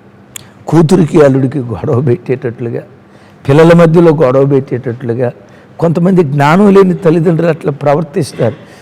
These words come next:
వృద్ధాప్యాన్ని దేవుని కొరకు వాడాలి, వృద్ధాప్యాన్ని దేవుని శౌర్యం కొరకు, ఆయన నామ ఘనత ప్రకటన కొరకు వాడుకోవాలి అన్న ప్రత్యక్షత ఉండదు. కొంతమంది చూడు, కొడుకు ఫోన్ చేసి,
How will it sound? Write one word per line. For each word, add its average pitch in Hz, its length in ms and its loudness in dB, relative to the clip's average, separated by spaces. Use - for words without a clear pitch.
వృద్ధాప్యాన్ని 160 720 0
దేవుని 143 420 -2
కొరకు 151 340 -2
వాడాలి, 131 480 -4
వృద్ధాప్యాన్ని 165 720 0
దేవుని 151 440 -2
శౌర్యం 156 500 0
కొరకు, 165 460 -2
ఆయన 135 240 -2
నామ 147 540 -2
ఘనత 156 320 -2
ప్రకటన 170 540 -2
కొరకు 180 360 0
వాడుకోవాలి 143 720 0
అన్న 156 160 -2
ప్రత్యక్షత 160 720 -6
ఉండదు. 131 340 -6
కొంతమంది 139 460 -6
చూడు, 139 300 -6
కొడుకు 127 300 -4
ఫోన్ 127 320 -6
చేసి, 131 280 -10